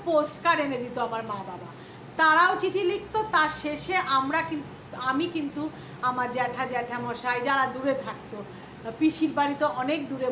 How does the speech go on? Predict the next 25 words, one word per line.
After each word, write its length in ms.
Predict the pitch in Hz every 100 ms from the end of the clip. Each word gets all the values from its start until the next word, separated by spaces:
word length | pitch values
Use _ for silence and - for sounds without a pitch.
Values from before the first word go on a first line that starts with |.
| 240
মধ্যপ্রদেশে, 720 | 240 240 240 254 247 262 302
আর 180 | 254 233
একজন 300 | 226 220 233
দুর্গাপুরে, 640 | 226 226 226 220 220 214 214 - - - - -
আমি 260 | 302 349
কিন্তু, 320 | 349 370 311 277 233
আ, 140 | 269 269
তাদেরকে 600 | 285 294 302 320 320 311 - - - -
প্রণাম 400 | 285 294 302 294
জানিয়ে 360 | 311 311 330 -
চিঠি 300 | 311 302 302
লিখতাম। 400 | 233 190 - 202 - - - - -
আজকালকার 580 | 285 311 330 330 339
প্রজন্মের 560 | 339 285 254 285 285 311 311
সেটা 240 | 311 302
নেই। 360 | 294 247 269 330
Even 140 | 427 370 -
আমরাও 520 | 285 285 311 370 381
ওদের 180 | 285 320
সঙ্গে 320 | 320 320 330
সঙ্গে 200 | 320 320 320
তাল 200 | 277 262 254
মিলিয়ে 420 | 277 277 302 302 294 - - -
নিজেদেরকে 500 | 269 302 320 320 320 339
পাল্টে 340 | 311 262 240